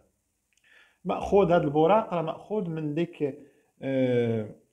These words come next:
بغينا نقولوا داك اللي ركبوا، آه، آه، رسول الله صلى الله عليه وسلم ب-، في رحلة الإسراء والمعراج.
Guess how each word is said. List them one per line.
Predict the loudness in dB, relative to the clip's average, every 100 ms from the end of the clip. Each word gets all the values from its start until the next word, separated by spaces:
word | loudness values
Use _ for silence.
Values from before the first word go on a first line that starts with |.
| -6
بغينا | 0 0 0
نقولوا | 0 2 2 2 4 2
داك | 2 0 0 4
اللي | 4 4 2 2
ركبوا، | 0 -2 -4 -2 -2
آه، | 0 0 0 -2 -4 -6 -10 _ _ _ _ _ _ _ _ _ -12
آه، | -10 -8 -6
رسول | -4 -4 -2
الله | -2
صلى | -4
الله | -2 0
عليه | 0 -2
وسلم | -4 -6 -2 0 0 -4 -4
ب-، | -2 -2
في | -4 -4
رحلة | -4 -2 -2 -2 -4 -12 -10
الإسراء | -8 -10 -8 0 2 2 -2 -4
والمعراج. | 0 0 -2 -10 _ _ 2 2 2 0 0 0 -4 -8